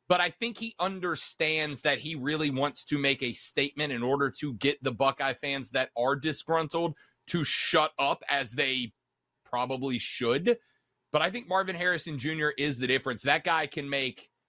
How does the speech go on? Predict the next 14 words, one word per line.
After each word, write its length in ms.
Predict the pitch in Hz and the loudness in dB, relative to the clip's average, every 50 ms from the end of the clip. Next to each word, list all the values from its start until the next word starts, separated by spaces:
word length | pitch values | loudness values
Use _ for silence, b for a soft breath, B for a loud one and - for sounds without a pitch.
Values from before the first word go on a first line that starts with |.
| _ _ _ _ _ _ - | _ _ _ _ _ _ 0
unreal 640 | 170 175 180 175 160 143 139 151 151 160 165 160 | 0 0 0 0 -2 -2 0 2 2 2 2 2
things 360 | 139 - 160 151 143 135 120 | 2 2 0 0 0 -2 -2
happen 360 | - 131 135 135 - - 135 131 | 2 2 2 2 2 -2 -4 -4
with 100 | 123 120 | -4 -6
a 40 | |
football, 500 | - - 135 127 120 - 127 120 117 117 | -2 0 -2 0 0 2 2 4 4 4
and 120 | - 113 117 | 2 0 -2
I 60 | 120 | -2
expect 400 | 123 - - - 143 135 - - | -2 -4 -4 -2 -2 -2 -2 -4
him 60 | 127 - | -10 -6
to 120 | - 135 | -6 -4
this 200 | 123 120 110 - | -4 -4 -6 -2
year. 180 | 127 120 117 113 | -2 -2 -2 -2
So 300 | - - 147 135 120 | 0 2 2 2 2